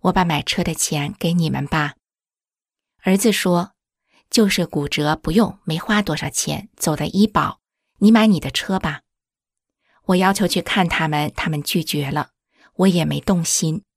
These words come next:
就转了一万块钱给他们买营养品。随着大量的学法，我把时间精力都放在了师父要求的三件事上，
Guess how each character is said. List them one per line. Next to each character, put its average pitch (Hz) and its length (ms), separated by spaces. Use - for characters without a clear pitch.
就 180 240
转 147 240
了 165 160
一 185 140
万 175 140
块 160 160
钱 156 300
给 156 140
他 - 180
们 151 240
买 151 160
营 160 200
养 170 200
品。 156 340
随 214 180
着 202 180
大 185 180
量 180 140
的 160 80
学 165 280
法， 143 440
我 185 160
把 151 260
时 - 220
间 170 300
精 180 240
力 175 180
都 165 140
放 165 180
在 160 120
了 147 120
师 - 220
父 165 140
要 170 180
求 160 200
的 151 140
三 170 200
件 170 180
事 175 240
上， 147 300